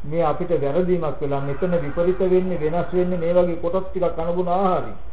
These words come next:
මට එන්නේ මව් මල දුක, පියා මල දුක, සහෝදරයා මල දුක, ඥාති හිතේසි මරණ දුක. මේ ලෝකේ අඳුන ගන්න බැරි වෙච්ච නිසා මේ දුකෙන් මුදවන්න බෑ කවදාවත් මේ හිත අවබෝධ කරවන්න නැතුව. ඉතින් මේ සීල සමාධි ප්‍රඥා කියන ත්‍රිශික්ෂාව වඩනකොට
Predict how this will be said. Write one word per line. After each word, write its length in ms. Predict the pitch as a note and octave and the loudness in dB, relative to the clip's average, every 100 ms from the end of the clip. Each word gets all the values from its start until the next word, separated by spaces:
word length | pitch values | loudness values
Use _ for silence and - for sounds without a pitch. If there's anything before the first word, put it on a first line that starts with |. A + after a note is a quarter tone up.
| - - - | -6 -6 -6
මට 320 | D3+ D#3+ F3+ | 0 0 4
එන්නේ 360 | A3 A3 A3 A3+ | 4 4 4 0
මව් 200 | G3 F3+ G3 | 4 6 6
මල 160 | G3+ G3+ | 8 6
දුක, 180 | G3 G3+ | 6 2
පියා 320 | F#3+ F#3 F#3 | 4 4 4
මල 180 | F#3+ G3 | 4 4
දුක, 180 | F#3+ G3 | 4 4
සහෝදරයා 520 | F#3+ F3 F#3 F#3+ G3 | 2 2 2 2 2
මල 180 | F#3+ F#3+ | 2 2
දුක, 180 | F#3 G3 | 2 2
ඥාති 440 | F3+ E3 F#3 F#3+ F#3+ | 0 0 0 2 0
හිතේසි 380 | F3 G#3 G3+ | 2 2 2
මරණ 340 | G3 F#3 F#3 F3+ | 0 2 2 0
දුක. 180 | G3 F#3+ - - - - - - | 2 2 0 -4 -6 -6 -6 -6
මේ 200 | E3 F3+ | -2 0
ලෝකේ 360 | E3+ G3 F#3+ F#3+ | 6 6 6 2
අඳුන 280 | E3+ F3+ F#3+ | 2 2 2
ගන්න 200 | F#3+ E3 | 2 4
බැරි 220 | E3 F3+ | 4 6
වෙච්ච 160 | F3+ F3 | 4 2
නිසා 340 | E3+ E3+ C#3+ - - | 0 0 -2 -2 -6
මේ 240 | D3+ F3 E3+ | -2 -2 -2
දුකෙන් 380 | D#3 F3 G3 G3 F3+ - - - - | 0 4 4 4 -2 -4 -6 -6 -4
මුදවන්න 540 | D3+ D#3 D#3+ G3 G#3 G3 | -4 0 6 8 8 6
බෑ 280 | F3 F#3+ | 6 6
කවදාවත් 580 | F#3 E3+ F3+ F#3 G3 F#3 | 6 4 4 8 8 6
මේ 160 | F3 F3 | 2 0
හිත 160 | D#3+ | 2
අවබෝධ 400 | F#3 F#3 F3+ F3+ | 6 6 6 4
කරවන්න 380 | F3+ F3+ F3+ E3 | 4 4 4 4
නැතුව. 340 | D#3 - D#3+ B2 - - - - - - - | 0 -2 -2 -4 -4 -6 -6 -6 -6 -6 -6
ඉතින් 260 | D3 D#3 | -4 -2
මේ 160 | D#3 D3+ | -2 -2
සීල 220 | D3+ D#3 D#3+ | -2 0 2
සමාධි 400 | D#3 D#3 D#3 D3+ | 2 0 -2 -2
ප්‍රඥා 400 | D3 C#3 D3+ D3+ | -4 -4 -4 -4
කියන 160 | D3+ C#3 | -4 -6
ත්‍රිශික්ෂාව 600 | C3+ C#3+ D3+ - D3 C#3+ | -4 -4 -4 -4 -2 0
වඩනකොට 540 | D3 E3+ F#3 F#3+ | -2 0 0 0